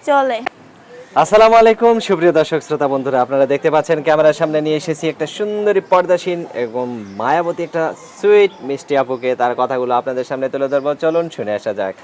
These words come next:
Speaker 2: আসসালামু আলাইকুম আপু।
Speaker 1: ওয়ালাইকুম সালাম।
Speaker 2: কেমন আছেন?
Speaker 1: আছি আলহামদুলিল্লাহ, ভালো।
Speaker 2: আলহামদুলিল্লাহ, আপনার কথা শুনে খুবই ভালো লাগলো। আপনার নাম কি আপু?
Speaker 1: খাদিজা।
Speaker 2: খাদিজা?
Speaker 1: হুম।
Speaker 2: মাশাআল্লাহ, অনেক সুন্দর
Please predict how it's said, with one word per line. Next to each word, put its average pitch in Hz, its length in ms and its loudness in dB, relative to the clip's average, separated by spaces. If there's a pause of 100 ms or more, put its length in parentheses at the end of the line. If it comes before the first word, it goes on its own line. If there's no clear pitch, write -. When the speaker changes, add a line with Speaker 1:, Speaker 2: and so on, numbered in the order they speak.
(260)
Speaker 2:
আসসালামু 160 380 2
আলাইকুম 180 360 -2
আপু। 165 160 0 (400)
Speaker 1:
ওয়ালাইকুম 285 500 -6 (120)
সালাম। 277 300 -2 (280)
Speaker 2:
কেমন 190 200 4 (100)
আছেন? 180 240 0 (680)
Speaker 1:
আছি 269 180 -12 (140)
আলহামদুলিল্লাহ, 262 640 -10 (100)
ভালো। 262 200 -4 (320)
Speaker 2:
আলহামদুলিল্লাহ, 131 680 -6
আপনার 127 240 -8
কথা 127 220 -4
শুনে 131 160 -6 (100)
খুবই 165 300 0
ভালো 147 140 2 (100)
লাগলো। 143 240 0 (680)
আপনার 151 260 -4
নাম 170 100 2 (100)
কি 190 60 -2 (100)
আপু? 120 160 -4 (400)
Speaker 1:
খাদিজা। 254 500 -2 (380)
Speaker 2:
খাদিজা? 175 460 2 (260)
Speaker 1:
হুম। 269 220 -6 (140)
Speaker 2:
মাশাআল্লাহ, 117 460 -4 (180)
অনেক 208 220 -4 (120)
সুন্দর 165 280 -2